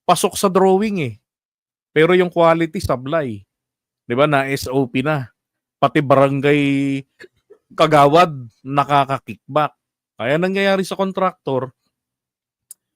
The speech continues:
imbis na, mm, yung, ah, tamang halaga magamit pa ron sa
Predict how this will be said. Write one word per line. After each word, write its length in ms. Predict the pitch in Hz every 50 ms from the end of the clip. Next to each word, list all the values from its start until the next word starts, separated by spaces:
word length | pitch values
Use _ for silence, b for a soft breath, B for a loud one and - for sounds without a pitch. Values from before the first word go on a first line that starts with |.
| _ _ _ -
imbis 400 | - 139 147 135 156 151 - -
na, 480 | 160 160 156 151 147 147 143 143 139 135 - _ _ _ _ _ _ _ _ _ _ _ _ _ _ _ _ _ _ _ -
mm, 320 | 117 120 123 127 131 135
yung, 320 | 139 147 151 147 147 147
ah, 80 | 139 135
tamang 400 | - 143 147 151 160 170 165 151
halaga 400 | 160 160 175 180 170 147 139 135
magamit 480 | 135 135 131 135 135 131 135 139 139 -
pa 140 | 143 135
ron 100 | 135 139
sa 220 | 139 127 - 147